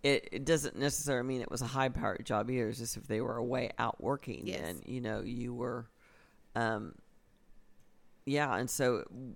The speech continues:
Speaker 1: what are some of the side effects of that is, you know, again, for boys and girls, it's different.
Speaker 2: Mm.
Speaker 1: You know, for women, um, you know, that, <laughs> that old thing where she's interested in older men, that's real.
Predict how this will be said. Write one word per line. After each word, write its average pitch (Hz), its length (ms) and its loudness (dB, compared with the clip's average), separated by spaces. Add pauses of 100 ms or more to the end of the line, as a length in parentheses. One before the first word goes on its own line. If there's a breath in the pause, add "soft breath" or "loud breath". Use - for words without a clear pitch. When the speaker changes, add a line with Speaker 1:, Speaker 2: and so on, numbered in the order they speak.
Speaker 1:
what 135 480 2
are 170 100 6
some 160 220 0
of 143 60 0
the 131 200 2 (220)
side 160 280 4
effects 175 380 -2
of 170 140 -2
that 165 360 2
is, 135 300 -2
you 143 100 -2
know, 131 220 0
again, 160 380 0
for 143 320 0 (180)
boys 151 580 4
and 135 120 -2
girls, 151 280 2
it's 131 160 -4
different. 120 500 -4 (220)
Speaker 2:
Mm. 185 380 -6
Speaker 1:
You 143 80 0
know, 135 180 6
for 123 220 -2
women, 139 580 4 (140)
um, 123 460 0 (500 loud breath)
you 139 100 0
know, 135 160 6
that, 131 320 4
<laughs> - 680 -6
that 135 160 4
old 147 240 2
thing 151 220 4
where 151 340 0 (180)
she's 139 380 0
interested 143 420 -2
in 131 140 0
older 131 260 0
men, 135 220 -2
that's 143 260 -6
real. 127 400 2